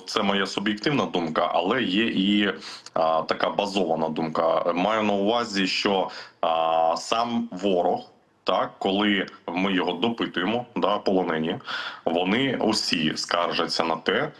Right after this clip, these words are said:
що, е, дрони, ну, типу, майже не балансують навіть між піхотою і, е, якимись іншими засобами ураження і так далі.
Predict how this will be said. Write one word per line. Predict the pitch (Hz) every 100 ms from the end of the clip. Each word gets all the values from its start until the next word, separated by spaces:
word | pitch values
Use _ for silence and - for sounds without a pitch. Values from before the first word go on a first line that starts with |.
| -
що, | - - 92 85 80
е, | 87 85 82
дрони, | 87 110 135 139 131 135 - 90 82
ну, | 110 78
типу, | - 92 92 87 - -
майже | 92 113 110 104 101
не | 101 110
балансують | 107 104 98 98 - 156 104 85
навіть | 87 80 80 80
між | 95 87 - -
піхотою | - 92 - 120 143 135 131 123
і, | 95 98 104 101 - - - -
е, | 82
якимись | 87 87 107 101 98 -
іншими | 117 - 92 87
засобами | 85 92 98 87 90
ураження | 90 98 95 92 95
і | 98
так | - 123
далі. | 101 80